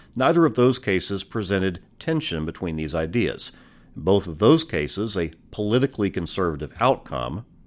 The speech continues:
reduced abortion access, both reinforced and was reinforced by a judicially conservative approach, federal court deference to laws duly enacted by state legislatures. This abortion medication case presents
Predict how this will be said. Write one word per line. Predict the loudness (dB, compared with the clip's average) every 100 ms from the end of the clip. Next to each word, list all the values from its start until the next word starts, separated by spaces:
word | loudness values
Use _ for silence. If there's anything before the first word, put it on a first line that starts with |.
| -10
reduced | -8 -2 -2 -2 -4
abortion | 0 0 0 -6
access, | -8 -8 -10 -8 -10 -14 -20 -20 0
both | 4 4 2
reinforced | 0 2 2 -2 0 2 0 -6
and | -2 0
was | 0 -2
reinforced | 0 0 0 -4 -4 -6
by | -2 2 4 2
a | 0 -2
judicially | -2 -2 0 0 -2 -2 -4
conservative | -6 -10 -6 -4 -4 -4 -6 -8 -20
approach, | 0 4 4 2 -12 -14 -20 -20 _ -12
federal | -4 -2 -2
court | -4 -4 -4 0
deference | 0 0 -4 -4 -10
to | -6 -2
laws | 2 2 0 -4 -10
duly | -2 0 0
enacted | 0 -2 -2 -8
by | -8
state | -8 -8 -6
legislatures. | -4 -4 -8 -12 -14 -14 -12 -12 -16 -20 -20 -20 -20 2
This | 4 4 2
abortion | 2 4 4 2
medication | 2 2 0 -2 0 -4 -4
case | -2 -2 -4
presents | -6 -2 -2 -2 -6